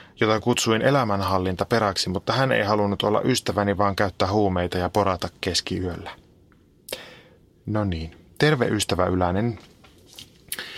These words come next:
Tuota, mä aloitan nyt tässä heti väittämällä, että mä tiedän, mistä sä puhut. <laughs> Mä oon parikymppisenä ollut monta kertaa semmoisessa tilanteessa, että istun jossain parkkipaikalla yhtäkkiä itteeni tyyliin kaksikymmentä vuotta vanhemman ihmisen kyydissä, kun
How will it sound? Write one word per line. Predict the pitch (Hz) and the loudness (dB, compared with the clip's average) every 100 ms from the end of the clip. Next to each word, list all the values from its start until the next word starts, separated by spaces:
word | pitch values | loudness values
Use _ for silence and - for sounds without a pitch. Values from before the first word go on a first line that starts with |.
| - - - | -16 -8 2
Tuota, | 120 120 120 120 | 2 4 0 0
mä | 123 139 | 2 4
aloitan | 143 156 127 | 4 2 2
nyt | 117 | 0
tässä | - 110 | 0 2
heti | 131 135 123 - - - | 2 2 0 0 -8 0
väittämällä, | 123 127 107 98 95 | 0 2 2 2 2
että | 92 - | 0 0
mä | 107 | 0
tiedän, | 139 117 101 | 2 2 0
mistä | 90 | -4
sä | - | -4
puhut. | 95 85 87 - - _ _ - - - - - | -2 -2 -4 -8 -16 _ _ -10 -8 -10 -14 -18
<laughs> | - - - - - - - - | -20 -20 -12 -8 -6 -8 -10 0
Mä | 135 | 2
oon | 147 139 - - | 2 0 -4 -4
parikymppisenä | 151 165 - 113 - - 107 110 | 0 0 0 -2 -2 0 2 2
ollut | 110 107 104 _ _ _ 139 | 2 2 0 _ _ _ 0
monta | 147 131 | 2 2
kertaa | 107 110 - 101 98 98 | 2 0 2 0 0 0
semmoisessa | 131 127 101 98 92 | 0 2 0 -2 0
tilanteessa, | 120 113 101 92 - | 2 2 0 -2 -4
että | 95 - | -2 0
istun | 120 - 165 165 139 | 0 0 0 0 0
jossain | 139 - 123 | 0 2 0
parkkipaikalla | 127 117 - 113 107 101 104 104 | 0 0 -2 0 0 2 0 2
yhtäkkiä | 113 98 101 - 104 | 0 -2 -4 0 2
itteeni | 117 110 107 98 90 | 2 0 0 0 0
tyyliin | 101 95 95 | 0 2 2
kaksikymmentä | 113 101 101 95 | 0 0 -2 -2
vuotta | 90 - | -2 -2
vanhemman | 90 87 92 107 | -2 -2 -2 -2
ihmisen | 107 98 95 90 | 0 -2 -2 0
kyydissä, | 131 123 110 - | 2 2 0 0
kun | - | 0